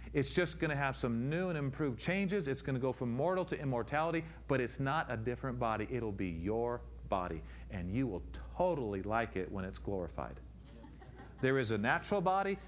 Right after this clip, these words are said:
and there is a spiritual body, it says in First Corinthians fifteen. And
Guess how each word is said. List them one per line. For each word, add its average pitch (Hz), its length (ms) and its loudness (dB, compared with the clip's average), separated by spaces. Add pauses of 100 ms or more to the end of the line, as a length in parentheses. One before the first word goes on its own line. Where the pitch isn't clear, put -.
and 131 180 2
there 147 140 2
is 147 220 2
a 143 100 2
spiritual 147 580 0
body, 95 380 0 (180)
it 113 100 -2
says 113 260 2
in 107 60 -2
First 113 300 -2
Corinthians 104 400 -2
fifteen. 98 560 -2 (500)
And 123 380 2